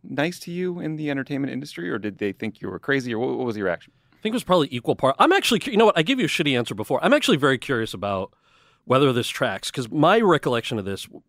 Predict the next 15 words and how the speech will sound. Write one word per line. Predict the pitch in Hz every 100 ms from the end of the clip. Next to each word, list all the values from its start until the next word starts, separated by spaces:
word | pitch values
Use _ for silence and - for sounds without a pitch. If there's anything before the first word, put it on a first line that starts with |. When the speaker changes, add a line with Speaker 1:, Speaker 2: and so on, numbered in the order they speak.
| -
Speaker 2:
so | 131 117 - _
when | 120 131
I, | 127 120 120 113
when | 117
I | 117
got | 101 127 143 - _
the | 123
White | 110 101
House | 101
job, | - 101 92 95 _
I | 95 98 98 98
asked | 98 -
my | 104 95
agent, | 98 90 95 95 _ _ - - _ _
um, | 92 90 90 90